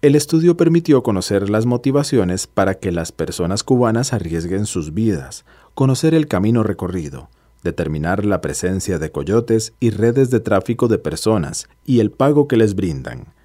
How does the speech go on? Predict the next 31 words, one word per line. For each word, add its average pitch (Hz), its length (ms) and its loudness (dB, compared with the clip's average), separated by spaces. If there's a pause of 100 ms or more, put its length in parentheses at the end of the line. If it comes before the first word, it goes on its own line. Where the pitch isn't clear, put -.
(280)
así - 240 -2
como 185 240 0
conocer 110 580 0 (140)
qué 156 240 2
entienden 117 640 2
por - 180 -2
trata 92 340 0
de 107 80 2
personas 104 640 0 (140)
y 117 80 -2
tráfico 156 560 0
ilícito 135 680 0
de 131 120 4
migrantes. 110 720 -2 (180)
Los 80 220 -2
resultados 101 580 0
obtenidos 113 680 0 (240)
permiten 160 440 4
contar 107 480 0
con 80 180 -6
un 101 120 0
panorama 120 560 2
de 117 220 0
las 123 180 0
implicaciones 151 840 2
de 143 120 4
la 95 80 2
migración 123 640 0
para 120 240 0
Costa 113 320 0
Rica. 92 500 -6